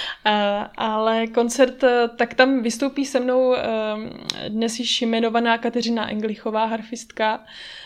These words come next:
eh, herečka Gabriela Filipy, která bude recitovat, eh, básně, a její dcera, eh, Sofie Karochová Filipy, která bude tančit.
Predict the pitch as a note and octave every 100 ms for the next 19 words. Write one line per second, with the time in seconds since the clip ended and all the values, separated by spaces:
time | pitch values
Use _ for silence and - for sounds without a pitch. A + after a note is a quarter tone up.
0 | - G#3 G#3+ A3 A3 - A3+ A3 G#3 A3
1 | A#3 A#3 A#3+ - B3+ B3+ C4 C4+ C4 A3+
2 | A3 A3 A3 G#3 G#3+ A3 A3+ A3 A3+ A3+
3 | - A3+ G#3+ G#3+ G#3+ G3+ G#3 G3+ - B3+
4 | C#4+ D4+ - G#3 G#3 G#3+ G#3+ - G#3 G#3
5 | G#3+ B3 - - - - - G#3+ G#3 G#3
6 | G#3 G#3 A3 - - - A#3 - A#3 A3+
7 | A3+ G#3+ - A3 G#3+ G#3+ G#3 G#3+ - G#3
8 | G3+ A3 A3 G3 G#3+ - -